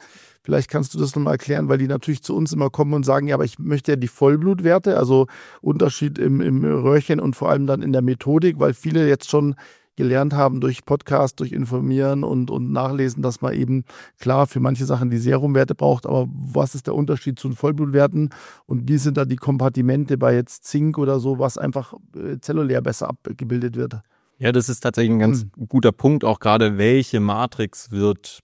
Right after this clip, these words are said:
Speaker 2: bestimmt im Labor oder wenn man jetzt über Heimtests spricht. Und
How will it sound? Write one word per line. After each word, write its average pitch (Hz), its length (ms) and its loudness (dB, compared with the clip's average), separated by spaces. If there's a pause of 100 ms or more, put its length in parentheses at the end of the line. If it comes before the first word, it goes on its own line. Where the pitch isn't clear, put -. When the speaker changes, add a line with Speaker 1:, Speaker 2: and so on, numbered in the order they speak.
(100)
Speaker 2:
bestimmt 107 580 0
im 117 180 4
Labor 110 760 2
oder 98 280 -6
wenn 104 280 -10
man 104 80 -4
jetzt 101 160 -8
über 101 100 -8
Heimtests 120 560 -4
spricht. - 640 -6
Und 110 400 2